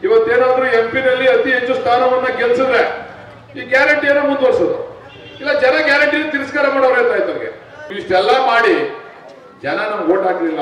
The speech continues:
ಅಂದ್ರೆ, ತಿರಸ್ಕಾರ ಮಾಡಿದ್ರೆ ನಾವೇನ್ ತೀರ್ಮಾನ ಮಾಡ್ಬೇಕು? ನಾವು ಕೆಲಸ ಮಾಡ್ತೀವಿ, ಐದು ವರ್ಷ ನಮ್ ಸರ್ಕಾರ ಇರ್ತದೆ. ನಾನು ಒಂದೇ ಕೇಳೋದು, ನಿಮ್ಮ ಮತ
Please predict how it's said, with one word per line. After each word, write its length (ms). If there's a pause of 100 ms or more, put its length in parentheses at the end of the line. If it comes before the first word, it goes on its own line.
ಅಂದ್ರೆ, 480 (260)
ತಿರಸ್ಕಾರ 360
ಮಾಡಿದ್ರೆ 460 (680)
ನಾವೇನ್ 280
ತೀರ್ಮಾನ 260
ಮಾಡ್ಬೇಕು? 580 (600)
ನಾವು 140
ಕೆಲಸ 220
ಮಾಡ್ತೀವಿ, 600 (100)
ಐದು 120
ವರ್ಷ 100
ನಮ್ 220
ಸರ್ಕಾರ 360
ಇರ್ತದೆ. 380 (640)
ನಾನು 140
ಒಂದೇ 220
ಕೇಳೋದು, 400 (600)
ನಿಮ್ಮ 200
ಮತ 280